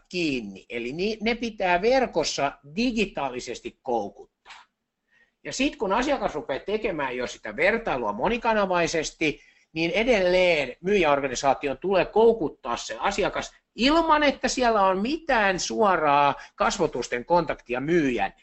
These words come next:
ja asiakkaan välillä. Ja aamulla Jani omassa puheenvuorossaan sanoi, että tässä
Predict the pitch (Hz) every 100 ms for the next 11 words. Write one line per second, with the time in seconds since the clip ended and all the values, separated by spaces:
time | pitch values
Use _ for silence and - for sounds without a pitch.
0 | _ _ - 113 135 - - _ 98 92
1 | 95 - - 85 92 160 226 247 233 226
2 | 226 226 220 214 - 190 202 185 175 160
3 | 147 - 147 180 170 151 151 - 226 220